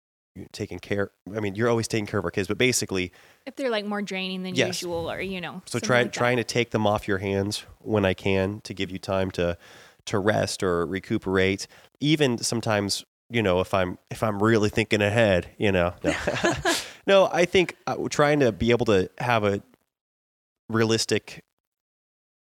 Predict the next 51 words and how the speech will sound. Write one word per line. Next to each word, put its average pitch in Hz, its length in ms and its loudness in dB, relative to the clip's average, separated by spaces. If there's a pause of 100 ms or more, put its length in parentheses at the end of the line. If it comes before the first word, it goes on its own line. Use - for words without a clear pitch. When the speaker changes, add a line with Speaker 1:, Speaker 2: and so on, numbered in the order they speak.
Speaker 1:
um, 87 440 -2 (140)
perspective - 460 -2
on 92 100 2
what's 92 160 -2
going 95 180 0
on 90 120 0
in 90 40 -4
the 82 80 -4
home. 92 360 -2 (280)
Being 95 140 -6
like, 95 100 -6
"Okay, 101 180 -10
this 107 220 -4
is 113 100 -2
a 98 80 -2
good 98 160 0
night 90 240 0
for 92 120 -8
me 95 140 -6
to 101 80 -6
take - 240 -8
the - 80 -10
kids 90 300 -8
sooner." 78 520 -4 (680)
You 101 160 -4
go, 95 500 2 (120)
you 101 100 -8
can 92 200 -8
shower, 101 720 2
you 98 100 -10
can 87 140 -12
take 98 180 -4
a 82 60 -8
bath, 95 540 -2
you - 80 -8
can 92 100 -6
go 87 140 2
to 90 60 -2
your 85 160 -4
room 90 240 2
and 82 160 -4
read, 98 380 0 (500)
you - 80 -10
can 101 80 0
even 90 180 0
go 90 120 0
away 90 200 0
to 90 140 -2
a 85 60 -4
coffee 98 360 0
shop. 95 400 -2